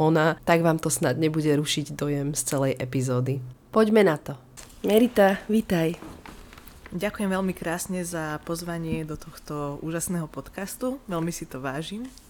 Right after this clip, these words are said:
Speaker 1: Zlatá, ja sa strašne teším, že si si našla čas. Ja poznám tvoj kalendár, takže o to viacej si vážim, že si tu. No a ja by som to chcela zobrať hneď od začiatku. Ja som sa ťa, myslím, na toto ani nikdy sama neopýtala, ale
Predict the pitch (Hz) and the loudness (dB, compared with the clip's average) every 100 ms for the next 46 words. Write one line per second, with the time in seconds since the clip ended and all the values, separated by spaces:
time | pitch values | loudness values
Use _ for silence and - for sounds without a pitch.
0 | - - - 208 180 175 190 180 175 180 | -20 -14 -6 0 4 4 2 0 2 2
1 | 190 - 190 196 214 185 196 175 175 185 | 0 0 0 2 0 0 0 0 -2 0
2 | 170 156 - 185 - 156 185 156 - 170 | 2 2 2 0 2 0 2 0 2 4
3 | 190 156 165 - - - - 196 - 180 | 6 6 4 -2 -18 -12 0 0 4 6
4 | 175 170 160 175 185 175 175 170 175 170 | 6 8 8 6 4 0 0 0 2 0
5 | 165 180 - 180 165 170 180 180 175 196 | 0 -2 -2 2 2 2 0 0 0 -2
6 | - 170 208 262 - - - - - 190 | 0 2 2 0 -6 -16 -16 -16 -8 2
7 | 175 170 170 - - 165 160 160 180 - | 4 6 4 2 0 2 4 4 2 0
8 | 190 190 - 185 180 185 190 185 190 190 | -2 -2 -2 0 2 2 4 4 2 2
9 | 175 208 302 - 156 - 220 254 196 196 | 2 2 2 2 0 2 4 4 4 0
10 | 202 196 190 196 240 208 202 220 196 190 | -2 0 2 2 4 4 4 2 0 2
11 | 180 190 214 202 220 214 180 170 170 165 | 4 4 2 0 2 4 4 2 0 -2
12 | 170 175 208 - - - - 156 175 175 | 2 4 2 0 -14 -18 -2 2 4 6
13 | 175 180 | 4 2